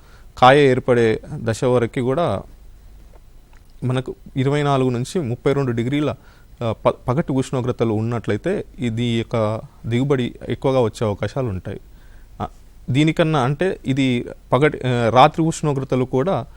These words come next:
పదిహేను నుంచి పదహారు మధ్యలో ఉంటే మనకు ఈ యొక్క ఈ కాండం సాగే దశ గాని, రోజెట్టి దశ అని అంటాం, అది ఎక్కువగా ఉండే, వచ్చేసి ఎక్కువగా బ్రాంచెస్ రావడానికి కూడా అవకాశాలు ఉంటాయి. అంతేకాకుండా మరి అంటే ఇది కుసుమ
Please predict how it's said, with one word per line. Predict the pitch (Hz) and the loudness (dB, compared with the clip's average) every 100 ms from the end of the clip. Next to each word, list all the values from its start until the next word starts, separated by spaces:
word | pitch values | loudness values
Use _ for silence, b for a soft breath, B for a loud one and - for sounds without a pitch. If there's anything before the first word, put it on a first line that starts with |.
| b b - | b b -2
పదిహేను | 131 139 151 | 0 2 0
నుంచి | 143 143 160 | 0 -2 -2
పదహారు | 127 131 131 | 0 2 2
మధ్యలో | 127 113 139 135 | 2 0 0 0
ఉంటే | 113 113 190 294 b b b - | 0 -2 -6 -8 b b b -4
మనకు | 135 143 143 120 120 - - | -2 0 2 2 0 -6 -4
ఈ | 135 | 0
యొక్క | 131 - 113 110 - | 0 0 0 2 0
ఈ | 123 | -4
కాండం | - 131 147 | 4 4 4
సాగే | 143 131 117 120 | 2 4 4 4
దశ | 113 120 | 0 0
గాని, | 113 110 113 - | -2 -2 -4 -4
రోజెట్టి | 123 127 139 131 | 0 0 2 0
దశ | 117 104 | -2 -2
అని | 117 107 | -2 -4
అంటాం, | 98 - - - | -6 -8 -12 -8
అది | - 123 | -4 -2
ఎక్కువగా | - 143 143 | 0 2 4
ఉండే, | 123 117 120 120 - | 4 2 -2 -4 -6
వచ్చేసి | 113 139 117 139 | -6 -2 -2 -2
ఎక్కువగా | 110 - 156 139 107 101 | -4 -2 0 2 0 -2
బ్రాంచెస్ | 101 101 120 135 - | -2 0 0 -2 -4
రావడానికి | 113 107 101 98 | -2 -2 -2 -4
కూడా | 127 165 | -2 -2
అవకాశాలు | 110 113 - 104 | 0 -2 -2 -2
ఉంటాయి. | 95 90 92 - b b b b b b b - | -2 -4 -6 -8 b b b b b b b -8
అంతేకాకుండా | 120 135 156 135 139 139 170 - - - - 131 | -4 0 2 2 0 -2 -4 -6 -20 -20 -8 2
మరి | 135 175 160 - | 4 6 4 0
అంటే | 135 151 156 | -2 2 2
ఇది | 143 | 2
కుసుమ | - - 147 190 | -2 -4 -2 -2